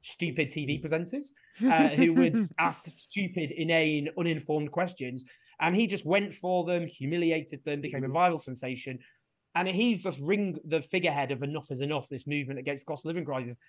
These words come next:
Speaker 1: So we've got a kind of extra parliamentary mass movement, but the leadership of the left in Parliament is so divided. It's, it's a real tragedy, to be honest.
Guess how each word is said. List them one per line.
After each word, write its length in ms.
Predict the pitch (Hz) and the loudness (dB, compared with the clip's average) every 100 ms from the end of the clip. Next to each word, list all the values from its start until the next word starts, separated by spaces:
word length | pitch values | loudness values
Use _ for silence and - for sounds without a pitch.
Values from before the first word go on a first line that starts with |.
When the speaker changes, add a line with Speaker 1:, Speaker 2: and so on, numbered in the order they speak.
| _ _ _ | _ _ _
Speaker 1:
So 120 | - | 2
we've 100 | 214 | 4
got 140 | 269 233 | 4 4
a 20 | |
kind 120 | 240 | 4
of 80 | 220 | 4
extra 340 | 226 - 196 | 2 0 -4
parliamentary 680 | 185 196 180 175 196 165 143 | 2 4 4 2 -2 -4 -4
mass 240 | 143 123 151 | -4 -4 -2
movement, 480 | 131 120 117 117 - _ _ _ 170 | -2 -2 -8 -10 -16 _ _ _ 0
but 240 | 170 160 | 0 0
the 100 | 170 | 2
leadership 680 | 170 214 196 175 185 147 - _ _ - | 4 4 2 0 0 0 -2 _ _ -6
of 120 | 139 | -2
the 80 | 151 | 4
left 340 | 175 - - | 6 6 0
in 80 | 135 | -8
Parliament 460 | - 160 160 127 | -2 0 0 -2
is 120 | 143 - | -8 -12
so 400 | - - 151 147 | -10 -2 0 0
divided. 580 | 139 143 147 147 170 143 | 0 0 0 -2 -4 -6
It's, 220 | 135 143 | -8 -12
it's 200 | 135 135 | -12 -8
a 40 | |
real 160 | 131 120 | -8 -8
tragedy, 360 | - 113 113 107 | -8 -10 -10 -14
to 120 | 110 | -16
be 60 | |
honest. 320 | 101 98 - | -18 -18 -20